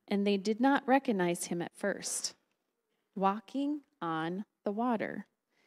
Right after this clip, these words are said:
Doing something that wasn't normal. But he was there in the crazy weather,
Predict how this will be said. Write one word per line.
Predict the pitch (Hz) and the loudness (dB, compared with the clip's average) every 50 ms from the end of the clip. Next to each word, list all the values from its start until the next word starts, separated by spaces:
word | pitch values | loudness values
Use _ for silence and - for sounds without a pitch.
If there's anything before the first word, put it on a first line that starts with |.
| _ - - - - - _ - | _ -20 -20 -20 -20 -14 _ 2
Doing | 185 233 254 269 302 330 320 | 6 8 10 10 10 8 6
something | - - 302 269 262 - - 277 277 269 254 | 4 4 4 4 4 4 4 4 4 6 6
that | 226 208 202 202 - - - - _ _ _ _ | 6 6 6 6 4 2 -4 -12 _ _ _ _
wasn't | 196 220 226 214 220 220 - - - | 4 4 4 6 4 0 0 -2 -2
normal. | 196 202 214 233 220 190 - - - 196 - _ _ _ _ _ _ _ _ _ _ _ _ _ _ _ _ _ _ _ _ _ _ _ _ _ _ _ _ _ _ _ _ _ _ _ _ _ _ _ _ _ _ - | 0 2 2 2 2 0 -2 -4 -6 -6 -8 _ _ _ _ _ _ _ _ _ _ _ _ _ _ _ _ _ _ _ _ _ _ _ _ _ _ _ _ _ _ _ _ _ _ _ _ _ _ _ _ _ _ 4
But | 233 214 | 4 6
he | 214 - 294 302 | 6 6 6 8
was | 320 381 349 - | 10 8 8 8
there | 233 233 220 214 214 214 | 8 6 8 8 6 6
in | - 226 214 | 6 4 4
the | 208 208 | 4 2
crazy | - - - 254 262 320 311 - 339 302 | 0 4 6 8 8 8 6 6 4 6
weather, | 220 196 185 180 185 185 185 190 202 202 | 8 6 6 6 6 4 4 4 2 0